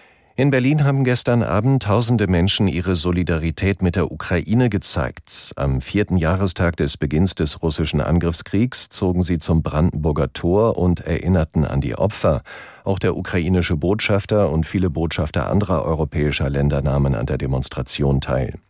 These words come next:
Das Brandenburger Tor war in den ukrainischen Nationalfarben angestrahlt. In der slowakischen Hauptstadt Bratislava gingen gestern ebenfalls tausende Menschen als Zeichen der Solidarität mit der Ukraine auf die Straße.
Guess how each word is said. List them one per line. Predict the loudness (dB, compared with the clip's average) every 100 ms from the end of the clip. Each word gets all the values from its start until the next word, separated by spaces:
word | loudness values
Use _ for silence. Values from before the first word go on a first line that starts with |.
| -20 -18 -18 -14 -8
Das | -2
Brandenburger | 2 2 2 2 0
Tor | 0 2 2
war | 2 2
in | 2
den | 2 0
ukrainischen | -2 -2 -2 0 0 2 0
Nationalfarben | 0 0 0 2 0 0 -2 -2 -4
angestrahlt. | -4 -6 -6 -8 -8 -10 -14 -20 -20 -20 -20 -20 -20 -4
In | 0
der | 2
slowakischen | 2 2 2 2 0 -2 0 0
Hauptstadt | 0 -2 -2 -2
Bratislava | -2 -4 -2 -2 -2 -2 0 2 2 0
gingen | 0 2 4 2
gestern | 0 0 0 0
ebenfalls | 0 0 0 0 -2 -2
tausende | -2 -2 -2 0
Menschen | 0 0 0 -2
als | -2 -4 -4 -4
Zeichen | -4 -4 -2 -2
der | -2
Solidarität | -2 -2 -4 -4 -6 -6 -4 -2
mit | -2 -2
der | -6
Ukraine | -6 -6 -4 -2 -2 -4
auf | -8
die | -8 -8
Straße. | -6 -6 -6 -8